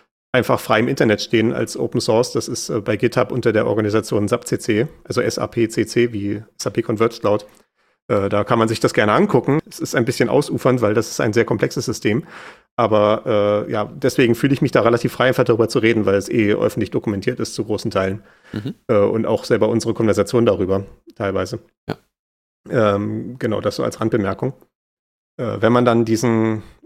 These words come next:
Speaker 1: wenn man dann halt sowohl die Programme selber als Code vorliegen hat und auch die Konfiguration dafür auch so als Code,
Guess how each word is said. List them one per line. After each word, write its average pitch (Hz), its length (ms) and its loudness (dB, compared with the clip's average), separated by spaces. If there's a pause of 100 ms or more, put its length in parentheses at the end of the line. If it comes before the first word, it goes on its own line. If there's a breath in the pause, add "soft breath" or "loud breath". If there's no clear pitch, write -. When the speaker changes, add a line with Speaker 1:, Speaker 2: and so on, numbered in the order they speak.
(120)
Speaker 1:
wenn 123 180 0
man 110 120 2
dann 113 140 0
halt 117 200 4
sowohl 135 480 2
die 127 180 2
Programme 131 540 2
selber 139 380 2
als - 320 -2
Code 139 240 0
vorliegen 135 380 0
hat 127 220 -2
und - 280 -2
auch 120 120 0
die 117 100 -6
Konfiguration 113 600 0
dafür 139 260 0
auch 156 120 2
so 160 100 -2
als 147 180 -2
Code, 127 320 0